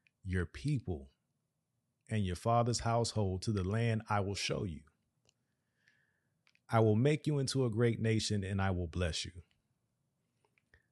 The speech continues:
I will make your name great, and you will be a blessing. I will bless those who bless you,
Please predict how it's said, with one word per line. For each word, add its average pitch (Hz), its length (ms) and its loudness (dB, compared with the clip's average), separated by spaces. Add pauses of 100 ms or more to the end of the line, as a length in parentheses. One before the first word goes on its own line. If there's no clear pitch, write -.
(480)
I 110 100 4
will 104 140 4
make 113 260 4
your 110 100 4
name 123 360 4
great, 87 420 -2 (760)
and 104 180 4
you 107 100 4
will 107 180 4
be 92 240 0
a 90 40 0
blessing. 85 540 -4 (1400)
I 104 100 4
will 101 180 4
bless 120 400 4
those 113 540 2
who 92 120 -6
bless 92 440 -4
you, 78 300 -6